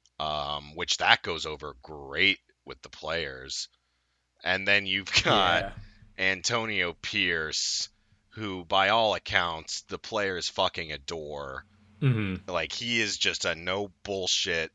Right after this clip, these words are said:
Speaker 1: like, "We're not gonna pussy around this. We want to hurt people,"
Speaker 2: <laughs>
Speaker 1: like, kind of coach. They absolutely love him. And if you look at the Raiders, their past few games,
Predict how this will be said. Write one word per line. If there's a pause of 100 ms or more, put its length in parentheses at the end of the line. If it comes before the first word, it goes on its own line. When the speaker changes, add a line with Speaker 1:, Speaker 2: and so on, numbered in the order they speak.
(120)
Speaker 1:
like, (920)
"We're
not
gonna
pussy
around
this.
We
want
to
hurt
people," (140)
Speaker 2:
<laughs>
Speaker 1:
like,
kind
of
coach. (580)
They (180)
absolutely
love
him. (460)
And
if
you
look
at
the
Raiders,
their
past
few
games,